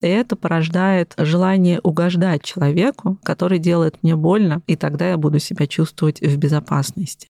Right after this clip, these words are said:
Ещё одна метаперцепция — это я могу остаться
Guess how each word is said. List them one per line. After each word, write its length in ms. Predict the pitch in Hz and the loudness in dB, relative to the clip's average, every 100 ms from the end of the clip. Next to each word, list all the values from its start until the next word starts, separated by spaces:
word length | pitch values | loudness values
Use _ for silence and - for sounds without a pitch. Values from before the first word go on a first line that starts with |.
| _ | _
Ещё 300 | 175 - 262 | -4 0 0
одна 280 | 277 214 180 | 4 4 4
метаперцепция — 1200 | 165 175 180 - 156 160 - - 269 - - - 180 _ - | 2 4 2 0 -2 -4 -4 -2 -2 -4 -6 -6 -6 _ -4
это 360 | 190 - 185 - | -4 -2 -4 -2
я 200 | 156 175 | 0 2
могу 300 | 175 175 180 | 2 2 2
остаться 640 | 175 - 175 170 - 165 | 0 -2 -4 -4 -4 -6